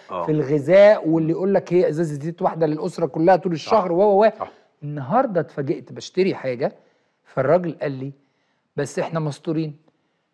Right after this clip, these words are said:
Speaker 2: أنا إخواتي في سويسرا، سويسرا بقى لهم خمسة وأربعين سنة وبيستلفوا مني دلوقتي."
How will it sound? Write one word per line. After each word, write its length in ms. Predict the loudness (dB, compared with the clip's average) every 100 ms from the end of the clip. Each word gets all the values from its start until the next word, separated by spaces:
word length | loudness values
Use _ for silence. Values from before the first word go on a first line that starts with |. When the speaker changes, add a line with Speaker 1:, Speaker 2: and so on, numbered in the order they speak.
| _ _ -6
Speaker 2:
أنا 140 | -2
إخواتي 720 | -2 2 4 4 2 -2 -14 -12
في 100 | -10
سويسرا، 580 | 2 2 4 2 0 -2 -12 _ _
سويسرا 580 | 2 4 4 2 -6 -6 _ _ _
بقى 140 | 2 4
لهم 140 | 2
خمسة 640 | -2 2 2 2 2 4
وأربعين 520 | 6 6 4 0 0 2
سنة 300 | 4 6 6
وبيستلفوا 480 | 4 2 0 0
مني 260 | -4 -4 -4
دلوقتي." 440 | -6 -8 -10 _